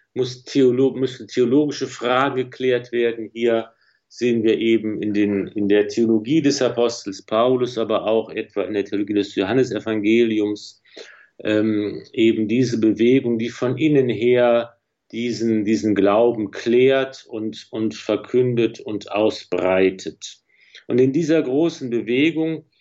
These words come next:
befinden wir uns nun. Der heilige Paulus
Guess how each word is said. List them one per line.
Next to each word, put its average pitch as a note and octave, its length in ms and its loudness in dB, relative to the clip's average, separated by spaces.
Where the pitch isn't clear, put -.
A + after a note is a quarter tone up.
befinden E3 440 -2
wir D3+ 120 4
uns C#3 280 -4
nun. C#3+ 240 2
Der A2 140 2
heilige A2+ 340 0
Paulus C#3+ 840 -2